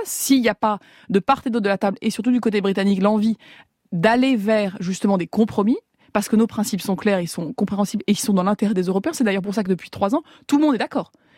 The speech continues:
Alors le no deal est possible. Je voudrais parler aux Français de ce que ça veut dire le no deal. Ça va secouer. Ça va secouer parce que ça ne pourra pas être le lendemain aussi bien que la veille. Donc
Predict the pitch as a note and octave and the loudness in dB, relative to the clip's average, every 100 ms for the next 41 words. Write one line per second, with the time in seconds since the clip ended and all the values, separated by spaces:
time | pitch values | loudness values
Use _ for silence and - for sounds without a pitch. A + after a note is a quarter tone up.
0 | - - - - F#3+ A#3+ D4+ B3+ A3+ F#3 | -20 -20 -20 -2 2 2 4 2 0 -4
1 | - - F3+ G#3+ D4+ C4+ B3 - G#3+ B3 | -8 -8 -2 0 2 2 0 -2 -2 -2
2 | G#3+ G3+ G3+ F#3 F3 F3+ E3+ E3 G#3+ - | -2 -2 -2 0 0 0 -2 -4 -6 -10
3 | - _ _ _ _ _ - A#3 A#3 G3 | -16 _ _ _ _ _ 0 0 0 -4
4 | - - _ _ _ _ _ _ _ - | -6 -12 _ _ _ _ _ _ _ -20
5 | - - A3 G#3+ C4 G#4 E3+ - F#3 _ | -8 0 0 0 -2 -2 -2 -2 -2 _
6 | _ - B3+ G#3+ C4 B3 - A3+ G3+ G3 | _ 0 2 2 0 0 0 -2 -2 -4
7 | F3+ - _ _ - G#3 B3 A#3 A3 A#3 | -6 -12 _ _ 0 4 4 2 0 0
8 | F#4 _ _ _ - B3+ - G#3+ C#4+ D4+ | -4 _ _ _ 2 2 2 0 0 0
9 | A3+ F#3+ D3+ - _ _ _ _ - G3+ | -2 -2 -8 -14 _ _ _ _ -2 0